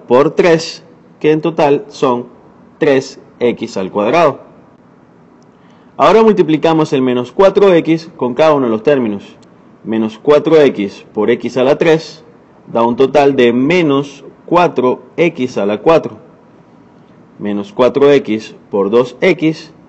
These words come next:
me da negativo, por menos por más, que es menos. Y cuatro por dos es igual a ocho. Sería entonces en este caso menos ocho X al cuadrado.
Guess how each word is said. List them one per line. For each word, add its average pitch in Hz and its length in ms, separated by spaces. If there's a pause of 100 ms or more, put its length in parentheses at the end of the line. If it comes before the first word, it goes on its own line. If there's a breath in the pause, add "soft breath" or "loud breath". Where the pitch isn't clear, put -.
(100)
me 98 100
da 101 120
negativo, 139 600
por 120 160
menos 104 360
por 98 200
más, 127 360
que 95 220
es - 200
menos. 156 560 (2500)
Y - 80
cuatro 135 380
por 180 160
dos 190 400
es - 200
igual 123 260
a 104 200
ocho. 117 380 (140)
Sería 113 280
entonces 147 340
en 139 60
este 135 180
caso 147 260
menos 135 520
ocho 185 540
X 151 420
al 107 180
cuadrado. 104 560